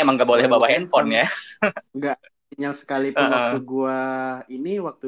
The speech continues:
Speaker 2: gua P K L, nah gua nggak
Speaker 1: Oh,
Speaker 2: punya
Speaker 1: heeh.
Speaker 2: sinyal sama sekali di sana.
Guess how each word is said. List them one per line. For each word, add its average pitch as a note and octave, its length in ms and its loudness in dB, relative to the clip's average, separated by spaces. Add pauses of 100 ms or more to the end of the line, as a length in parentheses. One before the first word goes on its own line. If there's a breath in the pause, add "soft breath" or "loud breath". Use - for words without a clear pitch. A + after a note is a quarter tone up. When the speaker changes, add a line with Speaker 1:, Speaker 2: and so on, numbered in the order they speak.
Speaker 2:
gua B2 640 -10 (840 soft breath)
P B2+ 160 -6
K - 20 -10 (140)
L, E3 320 -6 (160)
nah C3+ 160 -6
gua B2+ 160 -8
nggak B2+ 160 -6
Speaker 1:
Oh, A#2+ 160 4
Speaker 2:
punya A#2+ 320 0
Speaker 1:
heeh. A#2+ 80 -8
Speaker 2:
sinyal A#2+ 320 -8
sama A#2 240 -16
sekali A2+ 400 -6
di A#2+ 80 -16
sana. A#2+ 480 -10